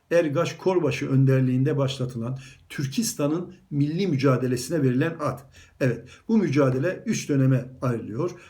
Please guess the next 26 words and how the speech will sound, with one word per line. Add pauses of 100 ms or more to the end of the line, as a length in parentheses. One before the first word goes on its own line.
(120)
Bunlar
bakın
sayılmakta
arkadaşlar. (140)
Bu
harekete,
yani, (280)
e,
Türkistan'daki (200)
milli
mücadele
hareketine,
Türkistan'daki
milli
mücadele
hareketine
ne
ad
verilir
diye
sorulmuş. (440)
Arkadaşlar
bu
harekete (300)
Basmacı
Hareketi